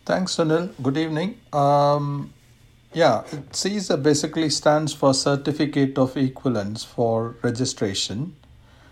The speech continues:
The registration is for specialist registration. So Certificate of Equivalence for Specialist Registration is the full, you know, expansion of the acronym.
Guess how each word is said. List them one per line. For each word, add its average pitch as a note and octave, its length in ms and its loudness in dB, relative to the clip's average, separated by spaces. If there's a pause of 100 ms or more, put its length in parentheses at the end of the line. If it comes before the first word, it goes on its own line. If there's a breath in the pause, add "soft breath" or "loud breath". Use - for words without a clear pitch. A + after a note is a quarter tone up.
(120)
The C3 100 -4
registration E3 720 0
is C#3+ 140 0
for B2+ 320 4
specialist C3 580 -2
registration. G2 840 -8
So A2+ 380 -8 (200)
Certificate C3+ 540 0
of B2+ 140 -4
Equivalence A2+ 540 -4
for G#2 420 -4 (100)
Specialist - 540 -6
Registration G2 760 -10 (140)
is G#2+ 140 -10
the A2+ 100 -8
full, A2+ 540 -4 (100)
you A#2+ 100 -10
know, F2+ 160 -8 (120)
expansion B2 540 -4
of G#2+ 100 -6
the G#2 100 -2
acronym. A2 500 -6